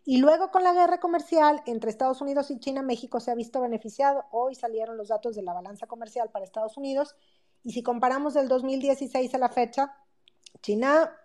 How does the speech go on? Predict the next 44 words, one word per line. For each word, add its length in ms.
ha 260
bajado 640
sustancialmente 1000
su 140
participación 720
en 60
las 160
importaciones 560
de 40
Estados 300
Unidos, 300
alrededor 540
de 160
siete 320
puntos 320
porcentuales, 600
de 60
las 180
cuales 500
uno 340
punto 480
seis 340
o 80
por 140
ahí 280
México 640
lo 200
ha 80
ganado. 400
O 680
sea, 140
además 400
de 120
que 80
a 60
Estados 320
Unidos 260
le 100
está 200
yendo 320
bien, 240
pues 140
le 60
está, 260